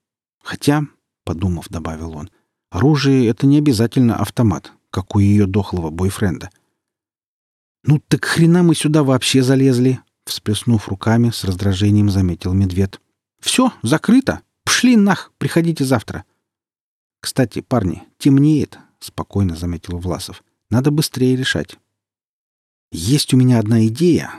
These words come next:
сказал Серж и направился к двери соседней квартиры, которая была не заперта.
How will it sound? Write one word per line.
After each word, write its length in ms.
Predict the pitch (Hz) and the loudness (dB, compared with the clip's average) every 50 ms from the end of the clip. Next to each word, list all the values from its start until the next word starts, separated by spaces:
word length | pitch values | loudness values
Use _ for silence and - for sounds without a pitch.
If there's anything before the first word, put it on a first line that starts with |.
| - - - - | -20 -20 -10 -10
сказал 380 | - - - 104 95 101 95 87 | -8 -4 -2 -2 0 0 -2 -2
Серж 380 | - - - 147 147 - - - | -2 -2 -2 -2 -2 -4 -10 -6
и 80 | - 107 | -2 -2
направился 600 | 101 95 - - 143 151 147 143 139 - - 110 | -2 -2 0 -2 0 0 0 0 -2 -4 -6 -6
к 100 | 98 87 | -6 -6
двери 280 | 85 98 123 131 127 | -2 0 0 0 0
соседней 540 | 120 - - 135 - - 143 117 90 95 90 | -2 -4 -6 -6 -4 -2 -2 -2 -2 -4 -6
квартиры, 580 | - - 107 113 - _ - 127 104 87 78 - _ _ | -4 -4 -6 -6 -6 _ -2 0 0 0 -4 -10 _ _
которая 400 | _ - 95 - - 120 143 156 | _ -14 -10 -6 -4 -4 -2 -2
была 280 | 156 143 139 123 110 110 | -2 -2 -2 -2 0 0
не 120 | 117 117 | -2 -2
заперта. 580 | 107 107 120 - - - - _ - - - - | -2 -4 -8 -8 -8 -12 -12 _ -12 -12 -12 -12